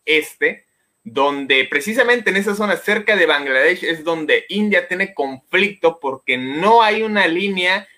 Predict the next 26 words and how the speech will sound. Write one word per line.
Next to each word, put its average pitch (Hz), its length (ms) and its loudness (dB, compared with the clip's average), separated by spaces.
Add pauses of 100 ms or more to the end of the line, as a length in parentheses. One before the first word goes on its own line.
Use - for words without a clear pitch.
(160)
no 139 460 2
hay 196 220 4
un 190 420 -4
cerco 175 500 -2
fronterizo 143 920 -4
como 113 420 -6
tal, 170 460 0 (120)
dado 135 460 -4
que 123 120 -10
pues 120 200 -10
es 135 140 -16
una 147 160 -8
zona 143 260 -6
de 113 160 -2
alta 135 260 -2
montaña, 156 720 -2 (300)
pero 156 240 4
sí 247 240 -2
hay 254 200 4
presencia 220 540 0
militar 185 560 0
por 135 200 -6
parte 160 320 0
de 135 100 2
ambas 151 300 0
naciones 180 580 -4